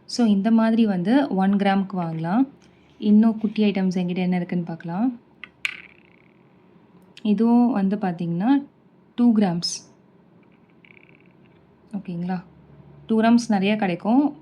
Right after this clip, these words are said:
ஆ, எனக்கு வந்து இது வந்து இன்னொருத்தவங்க கிஃப்ட் பண்ணது தான். அதுக்கடுத்து இந்த டாலர் வந்து பார்த்தீங்கன்னா, ஒன் பாயிண்ட் செவன் ஒன்.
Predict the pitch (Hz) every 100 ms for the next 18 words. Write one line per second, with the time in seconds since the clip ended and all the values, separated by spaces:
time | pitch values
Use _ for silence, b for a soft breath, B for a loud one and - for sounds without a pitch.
0 | - 190 180 175 - 202 196 202 196 196
1 | 247 208 185 190 196 202 190 185 170 -
2 | 202 185 170 165 220 285 B B B B
3 | B - 208 208 208 190 240 202 180 190
4 | 220 214 202 202 185 175 170 170 196 285
5 | 320 - _ _ _ - - - _ _
6 | _ - - _ - _ _ _ _ _
7 | _ _ _ _ _ _ _ _ _ _
8 | _ _ _ _ _ _ - 196 202 208
9 | 208 220 214 185 180 180 175 170 208